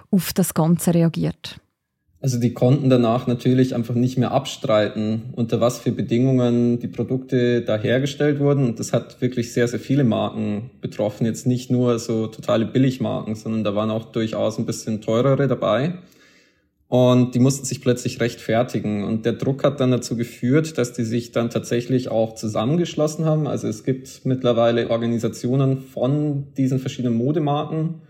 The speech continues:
Speaker 2: die dann zum Beispiel Standards formuliert haben für nachhaltige Kleidungsproduktion und die auch versuchen, die durchzusetzen vor Ort. Also zum Beispiel durch gemeinsame Inspektionen,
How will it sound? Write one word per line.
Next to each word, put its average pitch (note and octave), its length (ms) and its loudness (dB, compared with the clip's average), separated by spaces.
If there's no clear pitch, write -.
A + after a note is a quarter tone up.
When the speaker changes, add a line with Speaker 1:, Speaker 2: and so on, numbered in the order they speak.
Speaker 2:
die B2 80 2
dann A2+ 180 4
zum A2 140 -4
Beispiel - 280 -4
Standards D#3 840 0
formuliert B2+ 560 4
haben C#3 300 4
für C3+ 400 2
nachhaltige A#2+ 640 0
Kleidungsproduktion C#3+ 1120 0
und B2+ 140 -2
die B2+ 100 4
auch B2 140 2
versuchen, C3 480 -2
die B2 340 -2
durchzusetzen B2 800 -2
vor G2+ 180 -4
Ort. - 440 -8
Also A2 180 -4
zum A#2 160 -2
Beispiel A#2 340 2
durch A#2+ 300 0
gemeinsame A2+ 480 0
Inspektionen, D3 920 -2